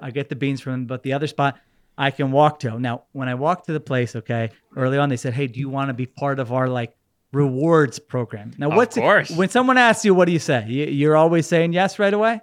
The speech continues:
Speaker 2: Uh, I, I, in the event that I go there regularly, I won't sign up for a rewards program.
Speaker 1: Right.
Speaker 2: It's my first time there, but whatever.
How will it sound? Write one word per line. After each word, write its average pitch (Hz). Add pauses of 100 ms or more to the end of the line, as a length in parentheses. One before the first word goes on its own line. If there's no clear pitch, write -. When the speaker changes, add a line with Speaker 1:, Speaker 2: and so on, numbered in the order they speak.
(140)
Speaker 2:
Uh, 175
I, 185 (140)
I, 190 (200)
in 185
the 202
event 185
that 180
I 143
go 156
there 139
regularly, 101
I 107
won't 139
sign 143
up 131
for 135
a 127
rewards 123
program. 147
Speaker 1:
Right. 110
Speaker 2:
It's 113
my 107
first -
time 147
there, 101
but 101
whatever. 104